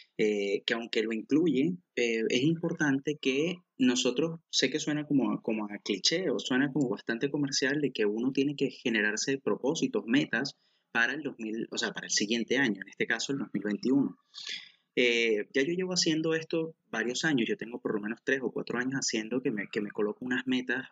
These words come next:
eh, anuales de forma tal de, eh, de, bueno, de, de, de poder mejorar como, como persona. Eh, yo creo que tanto para tu, para tu trading, o sea, para, para tu forma de operar, para tus estrategias,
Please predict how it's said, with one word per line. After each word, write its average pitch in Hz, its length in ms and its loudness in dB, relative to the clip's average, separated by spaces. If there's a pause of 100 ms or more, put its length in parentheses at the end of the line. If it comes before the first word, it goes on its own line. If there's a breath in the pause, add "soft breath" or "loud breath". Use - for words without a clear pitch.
eh, 101 220 0 (120)
anuales 131 600 -2
de - 80 -6
forma 110 300 -8
tal 120 200 -4
de, 127 220 -2 (420 loud breath)
eh, 202 520 2 (440)
de, 147 80 -2
bueno, 143 260 0
de, - 200 -6 (100)
de, - 240 -12 (180)
de 104 200 -4
poder 113 260 -4
mejorar 139 480 -2
como, - 340 -6
como 101 200 -12
persona. - 420 0 (600 loud breath)
Eh, 117 560 2
yo 120 80 -2
creo 143 160 -2
que 143 140 0 (520)
tanto 120 340 0
para 110 220 -2
tu, 104 420 -4 (200)
para 107 180 0
tu 101 140 -6
trading, 143 640 0
o - 80 -4
sea, 107 180 -2
para, 107 260 -6
para 104 200 -6
tu 104 100 -6
forma 123 340 -2
de 117 80 0
operar, 127 460 0
para 98 160 -10
tus - 160 -18
estrategias, 117 760 -2